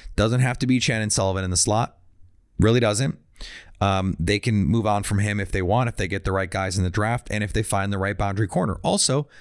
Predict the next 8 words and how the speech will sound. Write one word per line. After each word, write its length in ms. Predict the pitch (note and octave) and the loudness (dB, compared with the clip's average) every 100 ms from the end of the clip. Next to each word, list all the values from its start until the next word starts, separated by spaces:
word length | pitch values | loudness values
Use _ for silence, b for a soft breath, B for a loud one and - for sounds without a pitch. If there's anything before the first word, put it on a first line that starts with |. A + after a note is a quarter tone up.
| B B B B _ - - | B B B B _ -12 4
now 260 | A2+ D3 F#3+ | 6 6 4
that 100 | G3 | 4
we've 220 | F3 D3+ | 2 2
seen 380 | - - F3+ F3+ | 2 4 4 4
the 80 | C#3 | 2
Kevin 340 | - D3+ C#3+ | 0 0 0
King 260 | - C#3 A#2+ | 0 2 4
money, 440 | D3 F#3+ F2+ - | 4 4 2 -2